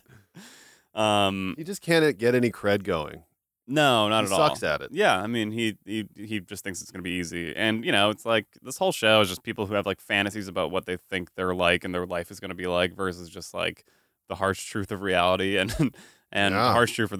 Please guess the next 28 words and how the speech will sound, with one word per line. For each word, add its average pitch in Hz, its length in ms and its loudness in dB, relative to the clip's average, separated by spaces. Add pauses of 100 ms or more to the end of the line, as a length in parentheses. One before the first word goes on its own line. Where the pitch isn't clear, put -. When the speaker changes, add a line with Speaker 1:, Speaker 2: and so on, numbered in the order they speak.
(160)
Speaker 1:
harsh 120 400 0
truth 120 320 -2
there 87 200 2
is, 87 160 -4
is, 98 280 -12
yeah, 110 160 0
these 110 160 -6
guys 98 180 -4
don't - 180 -14
fucking - 220 -18
care 65 160 -8
about 65 220 -8
you. 92 80 -10
You 101 100 -8
think 143 160 -6
Furio 107 440 4
gives 101 140 -4
a 95 80 -8
shit 92 200 -6
about 90 180 0
Jackie 90 300 -6
Junior 90 320 -6
at 90 80 -6
this 101 120 -10
point? 107 200 -2
Speaker 2:
Fuck 240 160 0
no. 92 380 2
Speaker 1:
Yeah. 92 280 -2